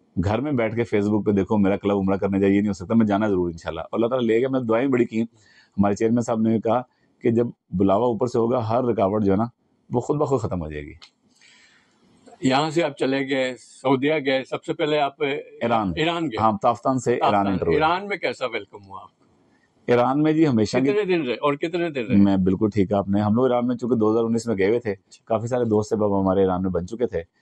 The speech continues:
Speaker 1: मतलब मिनिस्टर लेवल से लेके बॉर्डर पे जो है टूरिज्म के जो ऑफिस हैं। तो हमारा जो इस दफा ईरान में चार रातों का स्टे था, जो हमने सिर्फ निकलना था, वहां से गुजरना था, हमारा ईरान विजिट का कोई प्लान नहीं था। तो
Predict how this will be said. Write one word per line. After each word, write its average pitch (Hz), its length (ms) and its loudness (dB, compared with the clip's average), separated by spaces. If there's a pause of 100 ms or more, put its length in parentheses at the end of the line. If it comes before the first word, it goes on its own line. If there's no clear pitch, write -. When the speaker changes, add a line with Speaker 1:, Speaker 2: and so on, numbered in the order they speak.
(320)
Speaker 1:
मतलब 101 200 4
मिनिस्टर 110 520 2
लेवल 107 240 2
से 107 120 -4
लेके 98 440 2
बॉर्डर 98 560 -2
पे 104 120 2
जो 101 160 4
है 95 320 0
टूरिज्म 104 320 0
के 104 80 0
जो 98 120 2
ऑफिस 95 260 -4
हैं। 87 140 -6 (760)
तो 123 200 2
हमारा 127 420 0
जो 147 180 2
इस 139 220 2
दफा 156 200 0
ईरान 123 300 2
में 127 340 0 (200)
चार 123 300 2
रातों 104 300 -2
का 104 240 -2 (140)
स्टे 110 280 0
था, 117 200 -2
जो 104 280 0
हमने 113 200 2
सिर्फ 127 340 -2
निकलना 110 400 4
था, 98 40 -4
वहां 90 120 -2
से 98 80 -2
गुजरना 104 280 2
था, 117 60 -2
हमारा 117 300 2 (100)
ईरान 107 340 0 (100)
विजिट 101 220 0 (220)
का 110 220 -2 (120)
कोई 98 80 -2
प्लान 95 360 0
नहीं 110 160 4
था। 71 200 -8 (920)
तो 113 360 0